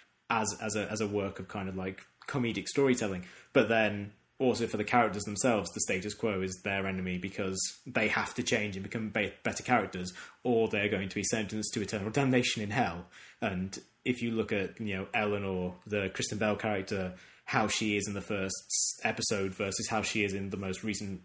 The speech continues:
couple of episodes, where she has become a good enough person to qualify in Maya Rudolph's eyes to qualify for, for The Good Place, you know, that is a huge leap that she has taken as a character, or what,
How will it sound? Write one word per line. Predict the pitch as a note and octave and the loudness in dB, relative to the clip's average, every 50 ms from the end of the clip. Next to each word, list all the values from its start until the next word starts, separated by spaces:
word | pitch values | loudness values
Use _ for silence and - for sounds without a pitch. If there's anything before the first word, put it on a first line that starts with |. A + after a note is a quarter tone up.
| _ _ - | _ _ 0
couple | - C#3 C3+ A#2+ | 0 2 2 4
of | A2 | 2
episodes, | G#2+ G2+ - - G2+ F#2 F#2 F#2 - - | 2 -2 -2 -4 -4 -4 -4 -4 -4 -2
where | G#2+ G#2 G2+ G2 F#2+ F#2+ F#2+ - - - - - - - | -2 0 0 0 0 -2 -4 -6 -10 -20 -20 -18 -8 -4
she | - - A2+ | 0 0 2
has | G2 A2 G#2+ | 2 2 0
become | - A#2 - - A#2 G#2+ G2 G2 G2 G2 F#2+ F#2 - - - | 0 -4 -4 -2 -2 0 0 0 -2 -4 -4 -6 -4 -2 0
a | B2+ | 4
good | G#2+ D#3 C#3 | 6 6 6
enough | A#2+ A2 G#2 - | 6 4 2 0
person | - A#2+ A2+ G#2+ G2 - G#2 G2 F#2 - | 2 2 2 2 2 0 -2 -2 -2 -2
to | A2 G2+ F#2+ F#2+ F#2 - - | -2 0 0 -2 -4 -6 -8
qualify | - - A#2+ G2+ G2 F#2 - A2 G2 G2 F#2+ | 0 2 2 2 2 0 -2 -2 -2 0 0
in | G2 G2 F#2+ F#2 F#2+ - - - | -2 -2 -4 -6 -8 -10 -8 -4
Maya | B2 A2+ G#2+ G#2 G2 | -2 0 0 0 0
Rudolph's | G2+ A2+ A2+ G#2+ G#2 F#2+ G2 G2 - | 0 -2 0 0 0 -2 -2 -2 -2
eyes | G2+ F#2+ F2+ F#2 F#2 F#2 - - - - - - - - | -2 -2 0 -2 -2 -4 -6 -10 -18 -20 -20 -18 -8 -2
to | - A2 G2 F#2 | 0 0 0 0
qualify | - - - A#2 F#2+ F#2+ - A2+ G2+ F#2+ | -4 0 0 2 2 2 0 0 -2 -2
for, | F#2+ - - G#2+ F#2+ F2+ - - - - - - - | -2 -4 -6 -8 -8 -8 -10 -16 -18 -16 -14 -6 -6
for | A#2 | -4
The | G#2+ - | -2 0
Good | A#2+ A2 - - | 0 0 0 -2
Place, | - G2+ F2 F2 F#2 - - - - _ _ - - _ - C3 | -6 -6 -6 -6 -6 -8 -10 -12 -14 _ _ -20 -20 _ -4 -4
you | C#3 | -2
know, | G2+ G2 | -2 2
that | F#2+ B2 G2 E2+ | 2 4 4 4
is | G2+ A2 | 2 0
a | G#2+ | 0
huge | - - - B2+ A2 G#2 G#2 G2+ - G#2 | 0 2 4 4 4 4 2 -2 -2 -2
leap | G#2+ G#2+ G2+ F#2 - - | 0 -2 -2 -2 -4 -6
that | A2+ - | -4 -2
she | - A2 | 0 0
has | G#2 G2+ | 0 0
taken | - A2 G#2 G#2+ G2 | 0 -2 -2 -2 -4
as | G2 | -6
a | G2 | -2
character, | - A2+ G#2+ G2 F#2+ - G#2+ G#2 - | 0 0 0 0 -2 -2 -2 -2 0
or | - A2 G#2 G2+ G2 G2 F#2+ F#2+ - - - _ - | 0 2 2 2 2 0 -2 -2 -4 -6 -16 _ -6
what, | - G#2+ G2 G2 - | -2 -2 -2 -2 -2